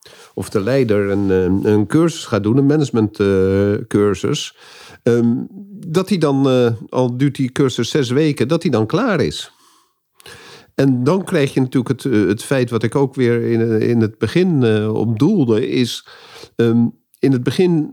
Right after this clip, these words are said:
weet je niet goed het verschil tussen een periapicaal probleem en een pulpitis. En dat, eh, na, eh, dus een half jaar later heb je daar nog steeds moeite mee.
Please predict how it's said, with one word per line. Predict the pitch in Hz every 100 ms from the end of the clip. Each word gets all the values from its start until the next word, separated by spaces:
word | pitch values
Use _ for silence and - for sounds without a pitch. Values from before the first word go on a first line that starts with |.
| -
weet | 135 135
je | 143
niet | 165 -
goed | 151
het | 135 -
verschil | 131 147
tussen | 127 120 123 123
een | 123
periapicaal | 147 139 - 117 139 131 123
probleem | 127 120 120 113
en | 110
een | 104
pulpitis. | 123 98 202 160 110 - 147
En | - 117
dat, | 117 -
eh, | 127 117 113
na, | 120 120 113 -
eh, | 135 113 110 50 107 143 143
dus | 170 143 131 - - _ _ _ _ _ 139 - - 170 147
een | 151
half | 143 156 131
jaar | 135
later | 139 185 165 147
heb | 135 139
je |
daar | 127 123
nog | 120
steeds | - 175 196
moeite | 127 113 101 -
mee. | 80 -